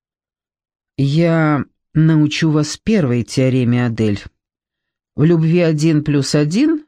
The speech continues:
равно двум, а два минус один равно нулю. Примечание. Подлинный автор этого изречения – Нинон де Ланкло. Конец примечания.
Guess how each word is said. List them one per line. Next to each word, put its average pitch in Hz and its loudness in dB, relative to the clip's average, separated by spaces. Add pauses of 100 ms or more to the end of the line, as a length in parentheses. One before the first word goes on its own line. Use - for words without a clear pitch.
равно 156 0
двум, 113 -2 (680)
а 151 0
два 143 0
минус 127 -2
один 165 -2
равно 135 0
нулю. 175 0 (1400)
Примечание. 135 0
Подлинный 151 -2
автор 131 -4
этого 135 -4
изречения – 220 -2 (280)
Нинон 160 2
де 175 0
Ланкло. 143 -2 (340)
Конец 170 0
примечания. 92 -4